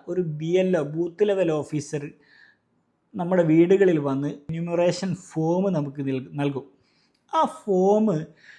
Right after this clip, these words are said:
നമ്മൾ കൃത്യമായി പൂരിപ്പിച്ച് നൽകുക എന്നുള്ളതാണ് വോട്ടർ പട്ടികയിൽ ഇടം നേടാനുള്ള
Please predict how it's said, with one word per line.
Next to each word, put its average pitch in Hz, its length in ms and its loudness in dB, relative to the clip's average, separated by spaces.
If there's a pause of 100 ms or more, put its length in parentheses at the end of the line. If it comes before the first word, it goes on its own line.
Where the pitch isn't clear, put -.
(140)
നമ്മൾ 214 220 2 (180)
കൃത്യമായി 202 760 0 (160)
പൂരിപ്പിച്ച് 202 680 -2
നൽകുക 180 460 2 (160)
എന്നുള്ളതാണ് 143 600 -2 (120)
വോട്ടർ 165 400 -2 (120)
പട്ടികയിൽ 165 520 -2
ഇടം 143 240 -4
നേടാനുള്ള 147 520 -4